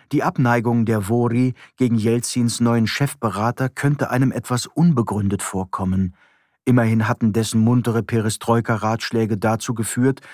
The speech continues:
dass achtzig Prozent des neuen kapitalistischen Russland in Händen der Vori und ihrer Kooperationspartner lagen. Nach Glasnost und Perestroika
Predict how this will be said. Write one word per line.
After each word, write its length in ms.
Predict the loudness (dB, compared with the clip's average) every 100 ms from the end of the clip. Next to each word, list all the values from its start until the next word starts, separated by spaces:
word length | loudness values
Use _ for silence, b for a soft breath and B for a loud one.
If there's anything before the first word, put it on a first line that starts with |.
| B B
dass 200 | -8 -2
achtzig 400 | -2 -2 -4 -6
Prozent 680 | -4 -6 -2 0 0 -2 -4
des 160 | -4 0
neuen 320 | 2 2 2
kapitalistischen 800 | 0 -4 -2 0 0 -2 -4 -2
Russland 540 | -2 -2 0 2 2
in 160 | 0 0
Händen 400 | 2 2 0 0
der 240 | 0 0
Vori 400 | 0 0 2 0 -2 B B
und 160 | -2 0
ihrer 220 | 0 0
Kooperationspartner 1120 | 0 0 0 -4 -2 -2 -4 -4 -8 -6 -6
lagen. 440 | -6 -8 -10 -20 -20 _ _ _ _ _ b b b b b b b b -2
Nach 320 | 2 2 2
Glasnost 840 | 0 2 2 0 0 -4 -12 -20 _ _
und 300 | -2 -2 -2
Perestroika 800 | -2 -2 -2 0 0 0 -2 -2